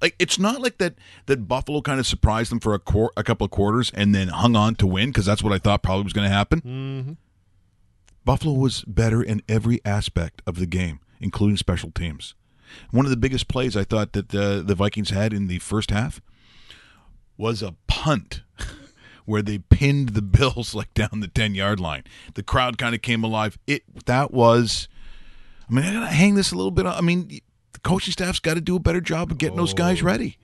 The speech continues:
Speaker 2: big time.
Speaker 1: I
Speaker 2: Big
Speaker 1: just
Speaker 2: time.
Speaker 1: don't know how else to put it.
Speaker 2: First play, first drive of the game, it's third down, and they take that unnecessary roughness penalty to preserve the Bills' run, and the Bills motor down the field, and then they do it again.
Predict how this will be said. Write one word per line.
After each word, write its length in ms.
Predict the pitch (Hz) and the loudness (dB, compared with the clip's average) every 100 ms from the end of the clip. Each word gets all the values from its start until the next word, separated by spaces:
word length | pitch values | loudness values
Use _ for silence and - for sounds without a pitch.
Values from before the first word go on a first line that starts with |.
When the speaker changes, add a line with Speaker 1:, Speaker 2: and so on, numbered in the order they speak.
| - | -14
Speaker 2:
big 200 | 87 82 | -14 -12
time. 360 | 82 78 87 - - | -14 -14 -14 -10 -2
Speaker 1:
I 60 | |
Speaker 2:
Big 100 | - | 0
Speaker 1:
just 180 | 170 165 | 0 2
Speaker 2:
time. 80 | 170 | 2
Speaker 1:
don't 60 | |
know 80 | 180 | 4
how 60 | 175 | 4
else 120 | - | 2
to 80 | 165 | -2
put 240 | - 208 | -2 -4
it. 100 | - - - - | -6 -12 -20 -10
Speaker 2:
First 320 | 127 131 - | -4 -4 -6
play, 340 | - 123 113 | -4 -2 -2
first 340 | 107 - 131 - | -4 -6 -6 -4
drive 320 | 120 117 113 | -4 -2 -2
of 40 | 107 | -4
the 80 | 107 | -4
game, 320 | 110 110 104 | -4 -4 -6
it's 180 | 95 - | -8 -6
third 320 | 120 113 107 | -4 -2 -4
down, 320 | 107 107 104 | -6 -6 -8
and 80 | 101 | -8
they 100 | 98 | -8
take 260 | - 104 - | -8 -10 -8
that 180 | 101 | -8
unnecessary 640 | 101 98 98 107 - 101 95 | -8 -8 -10 -8 -8 -8 -8
roughness 480 | 95 98 - 98 - | -8 -10 -10 -10 -10
penalty 480 | 101 95 95 98 95 | -12 -10 -10 -10 -10
to 240 | - 95 | -10 -10
preserve 600 | - 113 107 107 113 110 | -8 -10 -8 -10 -10 -10
the 80 | 113 | -10
Bills' 680 | 117 117 113 107 - - - _ _ _ _ _ - | -8 -8 -8 -12 -14 -16 -20 _ _ _ _ _ -10
run, 460 | 113 131 110 107 107 | -4 -2 -4 -6 -12
and 160 | 110 110 | -12 -12
the 40 | |
Bills 400 | 107 113 120 110 | -8 -8 -8 -10
motor 380 | 113 113 123 120 | -10 -6 -4 -4
down 240 | 113 113 113 | -6 -8 -8
the 60 | |
field, 480 | - 123 120 92 - | -10 -8 -8 -8 -12
and 160 | 104 120 | -10 -8
then 100 | 123 | -6
they 100 | 123 | -6
do 160 | 123 127 | -2 -2
it 80 | |
again. 380 | 120 120 127 95 | 0 -2 -4 -6